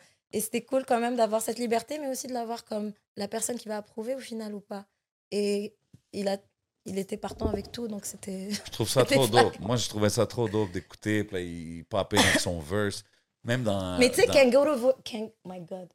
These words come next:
Speaker 1: Can't Get Over You.
Speaker 2: Ouais.
Speaker 1: Je m'a-, je savais même pas comment il allait se poser sur ce son. Il y a des sons, je savais pas que s'il allait être dessus,
Speaker 2: Mais
Speaker 1: tu vois.
Speaker 2: le, c'est-tu, c'est dans Wake Up, je pense qu'il y a comme un break avant son
Speaker 1: Mhm.
Speaker 2: verse, genre.
Speaker 1: Mhm.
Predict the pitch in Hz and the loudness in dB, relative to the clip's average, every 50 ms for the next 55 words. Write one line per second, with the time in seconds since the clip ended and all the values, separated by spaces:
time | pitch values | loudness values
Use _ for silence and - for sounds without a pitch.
0 | _ _ _ - 226 226 226 214 226 220 226 226 214 185 208 202 202 202 208 247 | _ _ _ -6 -4 -4 -2 0 0 0 0 -2 -4 -4 -8 -8 -6 -4 -4 -4
1 | 339 - _ _ - 82 87 87 82 76 - _ _ _ _ _ _ _ - - | -6 -8 _ _ -4 -2 -2 -2 -2 -4 -10 _ _ _ _ _ _ _ -12 -10
2 | 180 202 226 214 226 226 - 208 208 202 202 - 208 202 214 208 220 226 254 294 | -6 -4 -2 -2 -2 -2 -4 -6 -6 -6 -4 -4 -2 0 0 0 0 -2 -4 -4
3 | - 302 311 - 277 247 226 226 220 214 208 208 208 208 208 - 233 220 214 240 | -4 -8 -8 -6 -8 -6 -6 -4 -4 -4 -2 -2 -4 -6 -6 -6 -6 -4 -4 -4
4 | 240 214 220 202 214 220 214 - 269 262 240 214 202 208 226 226 339 392 - - | -4 -6 -6 -8 -8 -8 -8 -6 -6 -4 -2 -2 0 -2 -2 -2 -2 -4 -2 2
5 | 202 175 - 262 277 302 - - - 254 233 226 214 220 208 208 185 208 208 196 | 4 4 4 4 2 -4 -4 -6 -8 -6 -4 -4 -2 -2 -4 -4 -4 -4 -6 -4
6 | - 190 208 208 185 180 190 220 - - 92 95 98 - _ - - - - - | 0 2 4 4 4 2 2 0 0 0 -4 -6 -6 -6 _ -14 -8 -4 -2 0
7 | - 107 98 - - - 147 156 - - - 120 104 95 101 98 98 104 117 107 | 2 0 0 0 -2 -4 -2 -2 0 0 0 0 2 2 2 2 4 4 4 4
8 | - - - 151 139 - - - - 120 123 104 - - 87 - 110 98 95 92 | 2 4 6 6 6 6 4 -2 0 0 0 0 0 -2 0 0 0 0 0 0
9 | 87 80 76 98 110 113 107 98 - - - - - - 87 92 - - 226 220 | -2 0 4 6 6 6 6 4 -2 -8 -6 -4 -2 0 2 2 2 4 4 2
10 | 220 220 - - 117 120 123 - - 120 127 123 123 110 - _ _ - 226 208 | 2 2 4 4 4 4 2 0 -2 -2 -2 -2 -2 -6 -10 _ _ -10 -8 -6
11 | 202 202 196 185 190 | -4 -4 -6 -6 -10